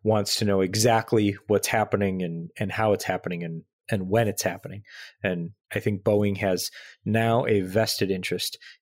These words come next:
in making sure that the F A A is satisfied with their activities. Let's turn to something where the F A A wasn't satisfied. Boeing will pay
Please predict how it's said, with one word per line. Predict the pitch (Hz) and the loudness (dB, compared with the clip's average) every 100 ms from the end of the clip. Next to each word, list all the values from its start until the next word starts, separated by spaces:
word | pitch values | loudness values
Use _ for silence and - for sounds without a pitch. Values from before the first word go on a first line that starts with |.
| - | -6
in | 98 90 | -4 -2
making | 92 - 92 | -2 -2 -4
sure | - 95 | 0 0
that | 90 90 | 0 -4
the | 101 98 | 0 0
F | - | 2
A | 98 92 | 0 2
A | 90 | 0
is | 85 - | 0 0
satisfied | - 131 120 - 90 73 156 - _ - - _ - | 2 2 2 0 -2 -6 -12 -14 _ -20 -20 _ -6
with | 113 - | -6 -6
their | 123 107 95 82 | -10 -2 -2 -2
activities. | 87 - - 90 76 78 - - _ _ _ - - - - _ _ | -10 -10 -8 -6 -6 -8 -8 -10 _ _ _ -20 -20 -20 -20 _ _
Let's | 156 180 196 - - - - | 2 4 4 2 -2 -6 -4
turn | - 185 175 165 | 2 4 4 2
to | - 175 160 156 147 139 _ _ - | 2 4 4 2 -2 -6 _ _ -2
something | 175 151 - 156 156 147 143 | 0 2 2 2 2 0 4
where | 143 165 160 | 6 6 6
the | 165 | 6
F | 165 | 6
A | 180 180 180 | 6 6 6
A | |
wasn't | 170 240 214 175 | 6 4 4 2
satisfied. | - 117 90 90 - 87 87 - _ _ _ _ - | 2 2 0 -2 -2 -4 -4 -12 _ _ _ _ 0
Boeing | 127 135 165 180 175 | 4 6 6 2 2
will | 135 135 | 4 4
pay | 131 - 123 127 - | 4 2 4 4 0